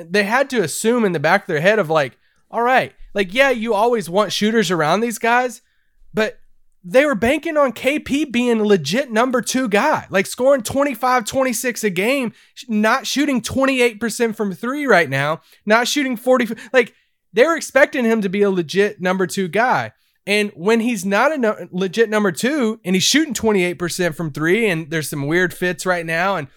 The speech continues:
he doesn't have confidence right now. He doesn't. I think that's the biggest thing for him, like you said. I mean, I, I think confi-,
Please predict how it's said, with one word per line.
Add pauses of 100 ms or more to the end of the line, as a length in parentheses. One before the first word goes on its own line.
(220)
he
doesn't
have
confidence
right
now.
He
doesn't.
I
think
that's
the
biggest
thing
for
him,
like
you
said.
I
mean, (200)
I, (200)
I
think
confi-,